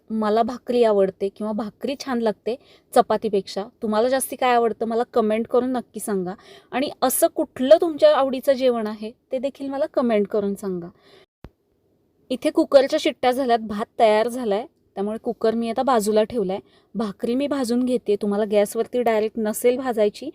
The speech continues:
तर तव्यावरती भाजून घेऊ शकता. माझ्या भाकरी बनवून झालेल्या आहेत. भाजी चांगली निथळली आहे, ती मी एकदम बारीक अशी कट करून घेते. मिरची तोडून घेतली, लसूण ठेचून घेतलेला आहे. त्याच तव्यामध्ये, म्हणजे भाकरी बनवलेल्याच तव्यामध्ये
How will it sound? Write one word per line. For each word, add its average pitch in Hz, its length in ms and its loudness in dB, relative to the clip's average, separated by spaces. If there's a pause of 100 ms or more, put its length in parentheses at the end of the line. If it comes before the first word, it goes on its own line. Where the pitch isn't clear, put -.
(360)
तर 277 80 0 (100)
तव्यावरती 233 480 4
भाजून 220 380 -2
घेऊ 196 160 -4
शकता. - 360 -14 (360)
माझ्या 220 200 0
भाकरी 262 360 -4
बनवून 254 380 2
झालेल्या 233 400 2
आहेत. 202 200 -4 (680)
भाजी 214 320 -4
चांगली 254 340 -4
निथळली 240 640 0
आहे, 233 80 -4 (460)
ती 220 80 -4
मी 214 160 -4
एकदम 233 460 -2
बारीक 240 420 0
अशी 254 160 -4
कट - 300 0
करून 233 200 2
घेते. 226 460 -2
मिरची 226 440 -2
तोडून 254 260 4
घेतली, 226 360 -2 (100)
लसूण 220 320 -2
ठेचून 247 420 -4
घेतलेला 220 400 -2
आहे. 214 220 -4 (580)
त्याच 269 320 4
तव्यामध्ये, 214 520 2
म्हणजे 202 200 2
भाकरी 240 340 -6
बनवलेल्याच 233 640 -2
तव्यामध्ये 202 460 2